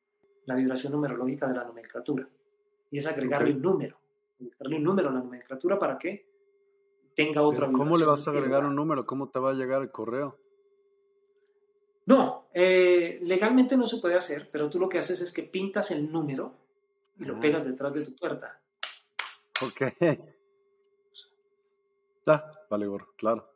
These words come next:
Speaker 2: total.
Speaker 1: Sí,
Speaker 2: Ok.
Speaker 1: exactamente.
Speaker 2: Venga, sigamos.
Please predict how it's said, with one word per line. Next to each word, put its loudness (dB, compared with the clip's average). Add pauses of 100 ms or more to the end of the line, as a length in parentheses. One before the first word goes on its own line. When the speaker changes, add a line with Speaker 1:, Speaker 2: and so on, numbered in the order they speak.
(180)
Speaker 2:
total. -8
Speaker 1:
Sí, -10 (200)
Speaker 2:
Ok. -8 (100)
Speaker 1:
exactamente. -10 (1120)
Speaker 2:
Venga, -10 (680)
sigamos. -2